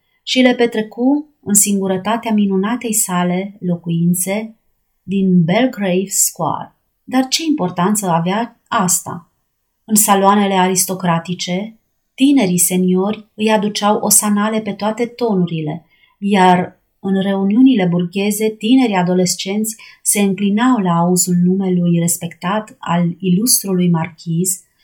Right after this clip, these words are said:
și până și în taverne, între două ginuri, se pomenea același nume. Fiecare și-l înfățișa pe misteriosul marchiz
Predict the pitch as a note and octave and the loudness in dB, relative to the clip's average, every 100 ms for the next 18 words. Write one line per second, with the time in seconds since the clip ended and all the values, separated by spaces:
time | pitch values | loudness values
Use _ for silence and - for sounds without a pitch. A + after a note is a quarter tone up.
0 | _ - - - G#3 G3 - C#4 D4 C4 | _ -6 -2 2 2 0 0 2 4 2
1 | B3 A3 G3 F#3 B3+ B3+ F3+ E3 F#3 F3+ | 0 -2 -2 0 0 2 0 -2 -2 0
2 | F3 E3+ A#3+ F#3+ F3+ A3+ G#3+ F3+ G3 - | 0 2 2 2 0 0 0 0 -2 -8
3 | _ - F3+ F3+ E3+ E3 F3 - F3+ - | _ -8 -4 0 0 2 0 0 -4 -4
4 | B3 G#3 - F3 D#3 D3+ E3+ _ _ _ | -4 -4 -2 -2 -2 -4 -10 _ _ _
5 | _ C#4+ D#4+ E4 A3 G3+ G#3+ A3+ - A3 | _ 0 0 4 6 6 6 2 0 2
6 | G#3 F#3+ F#3 F3+ - C4 C#4 G#3+ G#3+ F#3+ | 2 0 -4 -2 -2 -2 0 0 0 -2
7 | F#3 G3+ B3 - F#3 E3+ E3+ - F#3+ A#3+ | 0 0 -2 0 0 0 0 -4 -4 -4
8 | - | -6